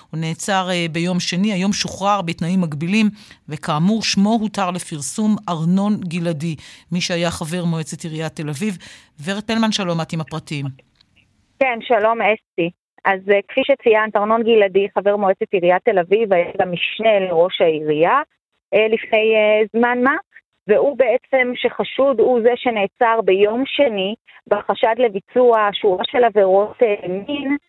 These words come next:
Speaker 2: אה, בגבר שהתלונן נגדו בעת שהוא היה קטין. אנחנו מדברים על מעשה סדום בקטין בהסכמה, מעשה סדום בקטין בכוח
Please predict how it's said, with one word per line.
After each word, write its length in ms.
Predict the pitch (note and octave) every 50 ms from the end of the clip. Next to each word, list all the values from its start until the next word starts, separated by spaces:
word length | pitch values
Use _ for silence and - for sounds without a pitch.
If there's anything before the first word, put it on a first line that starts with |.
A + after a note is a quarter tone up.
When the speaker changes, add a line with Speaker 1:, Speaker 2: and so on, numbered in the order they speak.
| _ _ _ _ _ -
Speaker 2:
אה, 300 | G#3 G3+ G3+ G3 G3 G3 F#3+ - - - -
בגבר 560 | G3+ A3 B3 B3 F#3+ G3+ A#3+ A3+ A#3+ A#3 A3+
שהתלונן 560 | - - G#3+ - A3 G#3 G3 G3+ G#3 A#3 B3
נגדו 500 | B3 G#3 G#3 F#3 F#3 G3 G3 G3+ G3 G3+ _ _ _ _ _ _ - -
בעת 280 | F#3 - G3+ G#3+ G#3 - - -
שהוא 160 | A3+ G#3 G3
היה 220 | F#3+ F#3+ F#3+ F#3 F#3+ -
קטין. 520 | - G3 - _ - C4+ C4+ C4 B3+ A#3
אנחנו 220 | G3+ F#3+ F3+ G3+ F#3
מדברים 360 | F3+ - _ _ - G3 G3+
על 60 | G3 F#3+ -
מעשה 160 | - G3+ A3+ G3+ G3 F#3 - - _ _ _
סדום 160 | - G3 F#3+
בקטין 440 | F#3+ F#3 - F#3 - - G#3 F#3+ F#3+
בהסכמה, 540 | F#3 F3 F#3 - _ - - G3+ G3+ G3 G3
מעשה 300 | G3 F3+ F3 F3+ - G3+ G3 F#3 F3
סדום 200 | F3 F#3 F#3 F#3
בקטין 420 | F#3 - F#3 F3+ - - C#4 F3+
בכוח 420 | F3 F3 - - B3+ A#3+ A#3 -